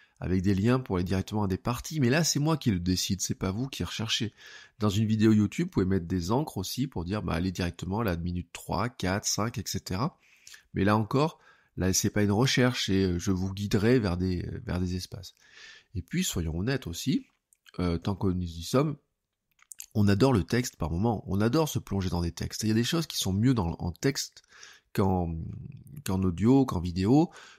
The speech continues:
Par exemple, des bouquins, il y a certains livres, certains livres, vous avez des versions audio, mais la version texte est quand même tellement plus agréable à lire. Certains articles sont plus agréables à lire. Et puis, il y a des moments, on aime bien ça.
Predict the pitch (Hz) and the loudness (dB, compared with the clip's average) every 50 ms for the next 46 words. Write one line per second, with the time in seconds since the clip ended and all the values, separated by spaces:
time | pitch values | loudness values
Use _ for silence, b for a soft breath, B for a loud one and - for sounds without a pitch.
0 | B - - 87 104 120 127 131 117 107 90 95 101 95 - - 107 110 135 175 | B -2 2 4 4 6 6 6 4 2 2 0 -4 -4 -2 0 2 2 2 0
1 | - b b b b b b - 95 95 - - 113 - - 120 104 95 92 98 | -2 b b b b b b -2 0 0 2 0 0 2 2 2 4 4 4 4
2 | 117 143 131 110 92 92 82 80 - - - - - - 95 90 - 92 98 127 | 2 4 4 4 2 2 0 -2 -12 -16 -10 -8 -4 -4 -4 -2 0 0 2 2
3 | 156 170 139 107 92 95 85 82 87 87 80 82 85 - - 90 85 92 92 110 | 2 2 0 0 0 0 0 0 0 0 -2 -2 -4 -4 -4 -4 -2 -2 -2 0
4 | 151 190 190 156 107 85 82 80 80 80 - - - - 85 - - 147 165 - | 0 2 2 2 0 0 0 -2 -4 -4 -4 -6 -6 -6 -8 -6 -4 -4 -2 -2
5 | - - - B B B B B B B - - 101 - - 110 110 127 147 139 | -4 -8 -10 B B B B B B B -6 -6 -4 -2 0 0 2 2 2 2
6 | 110 - - _ _ _ _ _ _ _ _ _ _ - - 151 139 135 127 110 | 0 -2 -4 _ _ _ _ _ _ _ _ _ _ 2 4 6 6 6 6 4
7 | 95 - 101 98 104 101 101 92 98 95 95 113 123 156 175 170 156 - - - | 2 0 2 4 4 4 4 4 2 2 2 0 0 0 0 0 0 -2 -2 -4
8 | 92 - 98 90 95 98 110 - 185 233 - - - - - - - 95 90 85 | -4 -2 -2 -2 -2 -2 -2 -2 -2 -2 -2 -4 -8 -8 -8 -4 -2 -2 -2 0
9 | 85 87 85 87 85 87 85 87 - 82 - - - 95 90 87 87 98 113 151 | -2 -2 -2 -2 -4 -4 -4 -6 -6 -6 -8 -6 -2 -2 -2 0 0 0 0 0
10 | 254 320 262 147 107 95 92 87 92 85 87 - 85 76 | 0 2 4 4 4 2 2 0 -2 -2 -2 -2 -4 -6